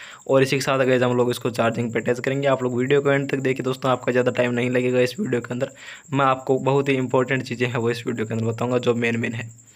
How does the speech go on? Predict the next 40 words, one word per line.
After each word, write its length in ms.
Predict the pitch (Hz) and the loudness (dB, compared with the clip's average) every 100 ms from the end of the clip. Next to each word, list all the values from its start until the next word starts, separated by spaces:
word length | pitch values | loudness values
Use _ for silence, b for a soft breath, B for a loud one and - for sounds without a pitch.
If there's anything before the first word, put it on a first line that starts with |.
| B B B - | B B B 0
तो 80 | |
यहाँ 200 | 139 139 | 2 2
पे 80 | 139 | 2
देखिए 240 | 143 139 139 | 2 2 2
गाइस, 160 | 147 135 | 2 2
मैं 100 | 135 | -2
इसको 180 | - | -2
चार्जिंग 380 | 131 127 123 131 | 0 2 2 2
पे 60 | 127 | 0
अटैच 240 | 127 131 | 0 0
कर 140 | - 131 | 0 0
रहा 80 | 131 | 0
हूँ। 80 | 127 | 0
यहाँ 140 | 120 | -2
पे 100 | 117 | -2
देखिए 280 | 120 117 120 | -4 -2 -2
आप 60 | 117 | 0
लोग 140 | 120 | -2
साइड 220 | - 117 | -4 -6
से, 180 | - 139 - B B B B | -6 -10 -12 B B B B
और 220 | - 127 120 | 2 2 4
ये 140 | 131 | 2
दोस्तों 300 | 131 127 127 | 0 0 -2
हमारा 240 | 131 120 123 | 0 -2 -2
सिक्सटी 320 | 127 - 131 | -6 -6 -6
सेवन 420 | - 127 120 135 | -2 0 2 2
वाट 340 | 127 123 117 123 | 2 2 2 0
है, 80 | 113 | 0
वो 160 | 117 | -2
सपोर्ट 480 | 123 120 - 156 113 | -4 -6 -4 -4 -4
कर 140 | - | -2
रहा 120 | 113 117 | 0 0
है, 60 | |
मैक्स 320 | 120 117 117 - - | 0 -4 -4 -8 -4
यहाँ 120 | 113 | -4
पर 140 | 113 117 | -2 -2
ले 120 | 113 | 0
रहा 120 | 127 | 0
है, 60 | 131 | 0
मैक्सिमम 400 | 123 - 143 | -4 -6 -8